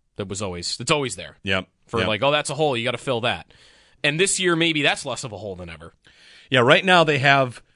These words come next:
Speaker 1: Because, well, just, it might be perceived as less of a hole because James Cook is
Speaker 2: Yeah,
Speaker 1: a
Speaker 2: okay.
Speaker 1: thousand-yard rusher that's in the Pro Bowl.
Speaker 2: But if you also go to the narratives around each draft, the thirteen seconds year, that was corner, 'cause Levi Wallace was leaving.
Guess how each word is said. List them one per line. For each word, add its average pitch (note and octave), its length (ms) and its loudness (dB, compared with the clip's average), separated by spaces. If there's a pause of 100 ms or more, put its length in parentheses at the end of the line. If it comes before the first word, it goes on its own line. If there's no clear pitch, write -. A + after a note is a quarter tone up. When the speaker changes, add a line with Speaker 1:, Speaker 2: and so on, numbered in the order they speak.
(220)
Speaker 1:
Because, D3 260 -2
well, E3+ 160 0
just, F3 280 -4
it F3 140 -2
might F3 160 2
be E3 80 -10
perceived D#3 640 -4
as A#2+ 100 -6
less B2 160 -2
of B2 80 -8
a A2 60 -6
hole A2 180 -4
because A2 240 -8
James A2+ 260 -6
Cook - 280 -6
is F#2+ 260 -8 (300)
Speaker 2:
Yeah, G3 160 0
Speaker 1:
a F3+ 60 -2
Speaker 2:
okay. - 100 -4
Speaker 1:
thousand-yard C3 520 0
rusher A2+ 360 -6
that's G2 160 -12
in A2 40 -8
the G2 60 -10
Pro A2 220 -6
Bowl. F2 200 -14 (560)
Speaker 2:
But D#3+ 120 4
if D3 80 -2
you F#3+ 100 4
also G#3+ 200 0
go F#3+ 120 2
to E3+ 80 0
the D3+ 80 -2
narratives C3+ 500 0
around G#2+ 280 -2
each G#2 200 -8
draft, F#2+ 460 -4 (320)
the B2 120 -2
thirteen F3+ 500 0
seconds C#3+ 500 -4
year, F#2 440 -6 (200)
that B2 240 0
was G2+ 720 -2 (240)
corner, F2+ 480 -4
'cause A2+ 180 -4
Levi A#2 240 0
Wallace G#2 380 -2
was F#2+ 100 -6
leaving. G2 520 -4